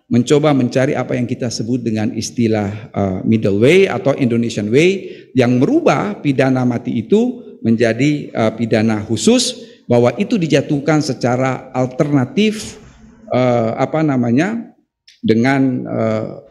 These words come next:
percobaan sepuluh tahun, kemudian itu bisa dirubah menjadi pidana sementara waktu, baik seumur hidup maupun sementara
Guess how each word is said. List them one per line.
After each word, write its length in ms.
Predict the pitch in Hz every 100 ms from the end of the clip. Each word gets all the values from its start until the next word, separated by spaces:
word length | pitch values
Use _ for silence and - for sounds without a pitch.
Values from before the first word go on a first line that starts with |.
| _ -
percobaan 560 | 120 113 110 120 139 139
sepuluh 320 | 123 123 113
tahun, 400 | 110 143 214 196
kemudian 320 | 127 123 139
itu 160 | 151 123
bisa 240 | 117 135
dirubah 560 | 120 165 254 175 147 220 - - _ -
menjadi 480 | 113 113 127 -
pidana 800 | - 117 101 104 135 139 139 - -
sementara 480 | - 113 110 107 107
waktu, 640 | 110 98 - 180 214 - - -
baik 240 | 127 127
seumur 240 | - 127 113
hidup 240 | 127 180
maupun 240 | 123 151 135
sementara 400 | 127 123 110